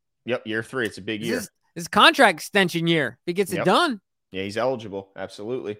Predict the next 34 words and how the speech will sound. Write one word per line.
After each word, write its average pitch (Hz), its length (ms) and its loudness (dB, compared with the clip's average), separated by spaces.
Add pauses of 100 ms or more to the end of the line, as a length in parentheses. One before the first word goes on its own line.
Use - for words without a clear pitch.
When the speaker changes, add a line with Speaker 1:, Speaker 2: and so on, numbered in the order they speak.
Speaker 2:
You 151 160 -12
know, 160 240 -10
so, 156 500 -4
Speaker 1:
But 180 120 8
Speaker 2:
um, 202 80 8
Speaker 1:
also, 254 360 6
I 180 100 8
wanted 320 180 2
to 208 60 0
bring 180 200 2
up 165 120 4
a 147 60 0
guy 135 240 4
at 123 80 2
Edge 113 280 0
that 117 120 -2
I 135 40 0
think 156 200 -6
is, 120 200 -6
is 110 340 -4
really 151 440 -4
been 131 260 -4
putting 143 260 -4
on 131 140 -4
a - 20 -8
show 131 300 -2
lately 131 360 0
and 117 120 -6
still 151 340 0
Speaker 2:
Mm. 127 60 -4
Speaker 1:
not 127 240 2
getting 127 240 -2
the 113 80 -2
hype 120 300 2